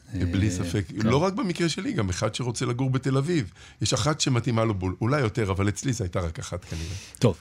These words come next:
Speaker 2: אנחנו בשלב השאלון המהיר. למי שהצטרף אלינו עכשיו, אנחנו עם דן דן בולוטין, שמתגורר בחוות בדודים, אבל במקביל מטייל בכל העולם, ואני רוצה לשאול אותך כמה שאלות, אה, מהירות ותשובה מהירה.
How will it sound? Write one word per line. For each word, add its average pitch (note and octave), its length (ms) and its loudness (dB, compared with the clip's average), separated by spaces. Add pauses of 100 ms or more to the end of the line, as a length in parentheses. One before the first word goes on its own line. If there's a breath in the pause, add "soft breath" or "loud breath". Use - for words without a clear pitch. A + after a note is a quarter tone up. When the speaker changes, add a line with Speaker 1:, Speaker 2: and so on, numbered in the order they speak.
Speaker 2:
אנחנו G#2 260 0
בשלב B2+ 420 4
השאלון G#2 1000 4
המהיר. G#2+ 460 4 (180)
למי F#2 200 -2
שהצטרף F#2 640 0
אלינו E2+ 220 -4
עכשיו, D3 380 0
אנחנו F2+ 300 -2
עם E2+ 160 -2 (460 loud breath)
דן G2+ 220 6
דן F2 220 2
בולוטין, C3 520 6 (340)
שמתגורר F#2 880 6
בחוות G#2+ 440 6
בדודים, G2+ 460 6
אבל G2 460 8
במקביל F#2+ 400 4
מטייל G2+ 360 4
בכל F#2+ 280 2
העולם, F#2+ 460 2
ואני F#2+ 180 0
רוצה G#2+ 200 0
לשאול D3+ 240 0
אותך - 200 -4
כמה C3+ 200 0
שאלות, G#2 540 -2
אה, G2 360 0
מהירות F#2 800 2 (240)
ותשובה F#2 540 -2
מהירה. G2 440 2